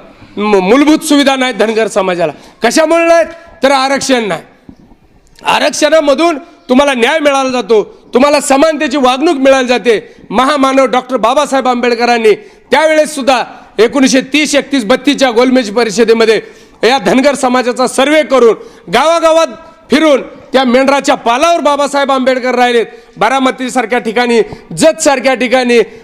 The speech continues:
बाबासाहेब आंबेडकर हे मेंढराच्या या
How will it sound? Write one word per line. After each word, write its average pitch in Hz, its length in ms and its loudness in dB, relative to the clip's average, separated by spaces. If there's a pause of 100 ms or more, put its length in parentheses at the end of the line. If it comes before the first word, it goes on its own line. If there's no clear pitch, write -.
(100)
बाबासाहेब 247 580 0
आंबेडकर 247 540 0 (320)
हे 254 100 4
मेंढराच्या 262 720 0 (300)
या 240 300 0